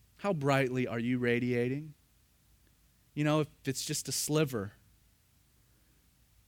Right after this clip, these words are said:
what that means is that there's a lot more world shining, prohibiting. Hey, stand out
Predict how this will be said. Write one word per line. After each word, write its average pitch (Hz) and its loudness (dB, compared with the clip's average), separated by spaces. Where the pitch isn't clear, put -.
what 139 0
that 147 4
means 151 0
is 120 -14
that 120 -8
there's 131 -4
a - -2
lot 120 -2
more 143 -2
world 135 -4
shining, 143 0
prohibiting. 135 0
Hey, 104 -2
stand 165 2
out 135 4